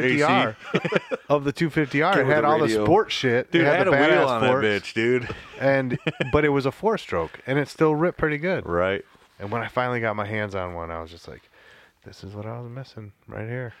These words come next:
Speaker 1: No, that's dope, dude. Well, I mean, like, whatever floats your boat, dude. I would never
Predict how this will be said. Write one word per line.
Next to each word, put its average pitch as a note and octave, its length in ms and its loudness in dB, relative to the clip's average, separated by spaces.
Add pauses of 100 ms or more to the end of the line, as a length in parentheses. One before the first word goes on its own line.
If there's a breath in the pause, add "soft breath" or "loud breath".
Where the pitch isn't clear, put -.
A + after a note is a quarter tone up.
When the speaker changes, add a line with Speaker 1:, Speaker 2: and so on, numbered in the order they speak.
(400 soft breath)
Speaker 1:
No, A#2 160 2
that's D#3+ 140 -2
dope, E3+ 300 0
dude. E3+ 180 4
Well, G3+ 220 6
I G3+ 100 2
mean, F#3+ 400 0
like, C#3 200 2 (920)
whatever C#3 400 2
floats D#3+ 320 0
your G#2+ 80 -2
boat, C3 320 2
dude. G2+ 200 0
I G2+ 140 2
would A2 180 0
never A2 840 -2